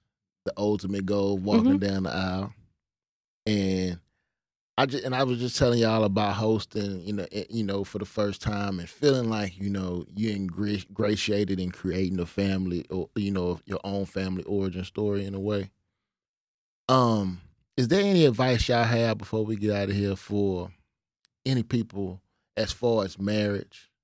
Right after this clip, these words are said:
Speaker 1: and just navigating a relationship with a person? You know, I'm gonna just let both of y'all have that, have the floor. Y'all can be as transparent as y'all wanna be.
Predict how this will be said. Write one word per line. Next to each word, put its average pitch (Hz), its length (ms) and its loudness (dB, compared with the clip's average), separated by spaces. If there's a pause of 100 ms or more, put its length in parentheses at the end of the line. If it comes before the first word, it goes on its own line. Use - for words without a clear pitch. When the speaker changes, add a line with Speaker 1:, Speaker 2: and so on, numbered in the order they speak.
(120)
Speaker 1:
and 92 80 -8
just 87 200 -4
navigating 95 960 0 (400)
a 90 60 -2
relationship 90 760 -2 (120)
with 95 100 -2
a 90 40 -4
person? 95 400 4 (680)
You 101 80 2
know, 98 180 2
I'm 107 100 2
gonna 104 80 2
just 98 220 -2
let 104 220 4
both 98 240 0
of 98 60 0
y'all 92 200 2
have 95 300 0
that, 98 220 0 (300)
have 95 220 -2
the 92 60 -2
floor. 92 580 -2 (640)
Y'all 101 180 2
can 107 140 -2
be 104 280 6
as 95 200 0
transparent 139 800 2
as 113 100 0
y'all 110 200 2
wanna 107 180 -2
be. 73 200 -10